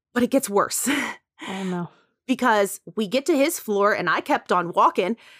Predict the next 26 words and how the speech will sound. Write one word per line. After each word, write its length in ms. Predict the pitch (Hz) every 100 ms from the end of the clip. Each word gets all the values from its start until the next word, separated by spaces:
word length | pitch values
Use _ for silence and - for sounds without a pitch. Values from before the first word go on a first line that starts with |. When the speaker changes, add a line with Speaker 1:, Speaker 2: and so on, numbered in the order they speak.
| -
Speaker 1:
and 100 | 175
he 140 | 220
starts 340 | 277 294 262 -
to 60 | 196
go 200 | 202 196
in 80 | 185
the 80 |
hallway, 560 | 190 247 294 180 165 208 _ -
but 120 | 196
he 60 | -
stops, 520 | - 330 285 - -
and 140 | 220
he 100 | 233
goes, 360 | 226 185 - - _ _ _ _ _ _ _
"Hey." 540 | - 285 233 202 190 _ _ _ _ _ _ _ _ -
And 100 | 285
the 60 |
way 120 | 294 370
that 120 | 440
he 80 | 403
kinda 260 | 254 214
said 300 | - 185 165
it 160 | 240 202
made 180 | 214 208
me 100 | 185
stop. 520 | - 110 156 254